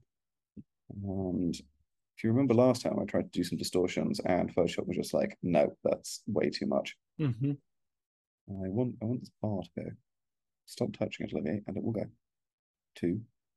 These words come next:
Speaker 1: one, thank you. Da, da, da, da, da, da, da. Filter,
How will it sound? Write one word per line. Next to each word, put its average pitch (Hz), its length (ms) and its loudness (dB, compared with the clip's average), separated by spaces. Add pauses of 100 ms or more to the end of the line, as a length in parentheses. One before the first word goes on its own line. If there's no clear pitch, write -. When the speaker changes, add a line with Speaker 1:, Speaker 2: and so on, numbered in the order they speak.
(100)
Speaker 1:
one, 90 320 -4 (160)
thank 82 180 -6
you. 57 100 -10 (1120)
Da, 107 180 -6
da, 107 140 -12 (120)
da, 175 160 -6
da, 185 100 -8
da, 139 220 -10
da, 135 120 -12 (180)
da. 151 60 -14 (680)
Filter, 127 760 -4